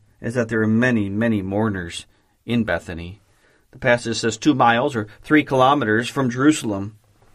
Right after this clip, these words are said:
Hundreds of people would have come to visit this prominent family and to bring them their condolences and sympathies.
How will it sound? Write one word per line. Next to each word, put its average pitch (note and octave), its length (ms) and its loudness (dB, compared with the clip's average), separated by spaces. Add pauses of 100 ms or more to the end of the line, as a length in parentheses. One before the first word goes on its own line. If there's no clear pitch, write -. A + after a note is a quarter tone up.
(400)
Hundreds D#3 380 -2
of A2 120 -8
people A2 260 -6
would G2+ 120 -6
have - 80 -14
come A2 400 -2 (320)
to - 60 -16
visit B2 300 0
this G#2+ 140 -14
prominent A#2 500 -2
family G#2+ 480 -4 (340)
and - 120 -8
to A#2 80 -6
bring A#2 240 0
them G2 280 -4 (260)
their - 100 -6
condolences G#2+ 680 -4
and F2 100 -14
sympathies. G#2 680 -12